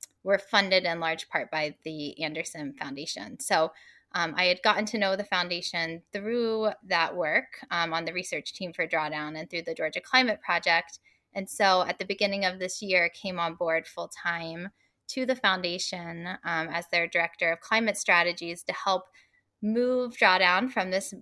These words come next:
research project into what it's growing into now, which is much more of a movement, where that's really founded in the research, but goes much, much beyond, um, much beyond a research project. So that's how I came to it.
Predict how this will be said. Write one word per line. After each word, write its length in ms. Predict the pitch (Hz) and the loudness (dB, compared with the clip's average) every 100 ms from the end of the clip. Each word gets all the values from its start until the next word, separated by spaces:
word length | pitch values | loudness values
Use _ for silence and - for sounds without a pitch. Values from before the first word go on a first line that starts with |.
| 185 | -10
research 500 | 208 214 185 170 - | -8 0 0 0 -4
project 580 | - 156 165 170 220 - | -8 -6 -6 -6 -8 -10
into 320 | 190 185 - | -10 -10 -8
what 180 | 180 180 | -4 -4
it's 160 | 180 - | -4 -6
growing 380 | - 170 160 156 | -6 -2 -4 -4
into 340 | 156 - 180 | -12 -12 -10
now, 340 | 156 143 180 | -8 -6 -2
which 200 | 240 185 | 0 0
is 140 | 175 170 | -4 -8
much 280 | 165 160 - | -12 -12 -10
more 260 | 151 147 - | -8 -8 -10
of 120 | 160 | -8
a 80 | 170 | -8
movement, 720 | 170 170 175 233 285 311 285 _ _ _ | -8 -10 -8 -4 -2 -4 -8 _ _ _
where 340 | 185 170 165 - | 0 2 2 0
that's 200 | 175 - | -2 -2
really 180 | 190 180 | -4 -4
founded 580 | - 190 165 170 202 220 | -2 -2 -2 0 0 0
in 120 | 233 | -2
the 100 | 233 | -2
research, 520 | 240 240 262 294 - | -4 -4 -2 -2 -4
but 140 | - 185 | -4 0
goes 200 | 180 175 | 0 0
much, 420 | 185 175 - - _ _ _ | -2 -4 -4 -12 _ _ _
much 300 | 214 208 - | -2 -2 -2
beyond, 540 | 208 175 160 156 170 185 | 0 0 2 -2 -6 -6
um, 520 | 165 160 156 190 214 220 214 | -4 -4 -6 -6 -8 -10 -4
much 240 | 208 - | -4 0
beyond 200 | 214 208 | 2 4
a 60 | 208 | 4
research 400 | 240 165 - - | 0 -2 -4 -6
project. 540 | - - - - - _ _ _ _ _ _ _ _ _ _ - - | -8 -8 -10 -12 -18 _ _ _ _ _ _ _ _ _ _ -18 -10
So 80 | - | 0
that's 240 | 240 294 | 6 6
how 240 | 320 269 233 | 6 4 4
I 260 | 190 190 185 | 2 0 -2
came 240 | - 190 | -8 -8
to 220 | 190 - | -8 -8
it. 140 | 95 | -8